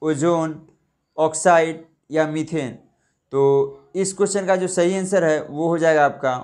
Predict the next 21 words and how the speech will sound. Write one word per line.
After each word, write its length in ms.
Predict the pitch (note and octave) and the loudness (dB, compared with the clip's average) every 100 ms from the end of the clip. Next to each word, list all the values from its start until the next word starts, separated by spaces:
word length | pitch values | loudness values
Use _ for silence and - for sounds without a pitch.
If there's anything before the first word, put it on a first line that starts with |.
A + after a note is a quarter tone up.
| - _ - | -14 _ -2
ऑप्शन 380 | D#3+ - F#3 | -2 -2 -4
नंबर 460 | D#3 C3+ B2+ B2+ B2+ - _ _ - | -4 -2 0 0 -2 -12 _ _ -6
ए 340 | D#3+ C3+ - - - | -4 -2 -6 -10 -2
ऑक्सीजन। 680 | C#3+ C#3 - D3 C#3 C3+ G2 - | -2 -2 -6 -2 0 -2 -6 -10
ठीक 120 | F3+ G3 | -4 0
है, 320 | F#3+ - - _ - | -2 -4 -18 _ -4
अगर 220 | D3 E3 - | 0 0 0
ओजोन 380 | F3+ D3 F#3+ G3+ | 0 2 2 2
होता 340 | G3+ F#3+ F#3 F3+ | 0 4 2 2
तो 160 | F3 | -2
वो 140 | E3+ E3+ | -2 -2
क्या 160 | F3+ | 0
हो 100 | F3+ | 2
जाता 300 | F3+ F3 F3 E3 | 2 0 2 0
आपका 280 | E3+ F#3 F3 - - | 0 -2 -4 -8 -8
ओ 120 | C#3+ | -6
थ्री। 340 | C#3 C#3 A2+ - _ _ _ _ _ _ _ _ _ - | -6 -8 -8 -12 _ _ _ _ _ _ _ _ _ -8
चलिए 240 | B2+ A#2 | -4 -4
नेक्स्ट 280 | B2 D3+ D3+ | -4 -6 -6
क्वेश्चन 300 | E3 D#3 E3 | -6 -4 -2
देखेंगे। 420 | D#3+ E3+ C#3+ C3+ | -2 -2 -4 -6